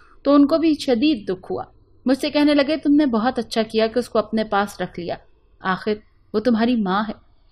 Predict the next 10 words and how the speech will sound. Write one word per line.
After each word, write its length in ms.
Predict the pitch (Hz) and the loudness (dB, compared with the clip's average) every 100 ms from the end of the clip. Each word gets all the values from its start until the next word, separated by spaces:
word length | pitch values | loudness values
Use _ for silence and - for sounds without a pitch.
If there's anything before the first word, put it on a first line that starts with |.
| _ - | _ 0
अब 80 | 277 | 0
सारा 320 | - 311 330 | 2 4 6
दिन 200 | 311 330 | 6 2
मेरे 180 | 294 294 | 2 2
मना 240 | 262 254 | 2 2
करने 260 | 254 254 262 | 0 0 -2
के 120 | 277 | 0
बावजूद 560 | 226 214 208 220 254 220 | 0 2 0 -2 -4 -4
भी 100 | 247 | -4
अम्मी 500 | - 202 220 202 | -2 0 2 0